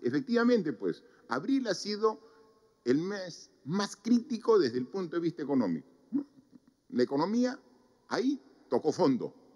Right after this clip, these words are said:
lo tenemos que decir claramente. Mayo va a ser mejor que abril, junio va a ser mejor que mayo,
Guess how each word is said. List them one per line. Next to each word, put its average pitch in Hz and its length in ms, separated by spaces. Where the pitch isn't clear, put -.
lo 160 100
tenemos 220 260
que 175 60
decir 160 260
claramente. 175 580
Mayo 240 320
va 208 80
a 165 40
ser 185 160
mejor 175 280
que 185 80
abril, 156 240
junio 247 320
va - 60
a - 40
ser 190 160
mejor 190 260
que 214 80
mayo, 135 320